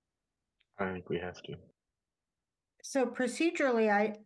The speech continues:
Speaker 2: I don't know how you could take a motion forward without a second. I, I,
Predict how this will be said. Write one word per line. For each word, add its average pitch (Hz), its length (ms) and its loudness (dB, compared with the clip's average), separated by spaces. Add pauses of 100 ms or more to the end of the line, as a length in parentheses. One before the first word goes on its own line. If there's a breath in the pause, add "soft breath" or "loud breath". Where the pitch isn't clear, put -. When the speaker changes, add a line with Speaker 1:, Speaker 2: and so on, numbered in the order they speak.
(160)
Speaker 2:
I 214 240 2
don't 233 280 2
know 220 200 4
how 220 140 4
you 220 180 2
could 208 180 -2
take 220 200 0
a 208 40 2
motion 208 420 2
forward 208 340 2
without 208 280 2
a 202 80 0
second. 262 640 0 (1160 soft breath)
I, 233 320 2 (640)
I, 220 180 4